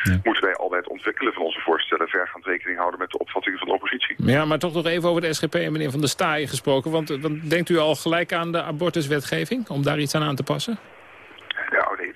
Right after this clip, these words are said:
Speaker 2: dit kabinet heeft afspraken gemaakt, eh, die er eigenlijk op neerkomen te zeggen. Thema's als abortus, eh, en euthanasie in Nederland, eh, ze-,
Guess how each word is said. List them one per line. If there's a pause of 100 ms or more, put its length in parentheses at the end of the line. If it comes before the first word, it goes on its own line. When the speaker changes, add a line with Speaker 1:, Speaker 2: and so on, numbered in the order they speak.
Speaker 2:
dit
kabinet
heeft
afspraken
gemaakt,
eh,
die
er (200)
eigenlijk
op
neerkomen
te
zeggen. (120)
Thema's
als
abortus,
eh, (180)
en
euthanasie
in
Nederland,
eh, (120)
ze-,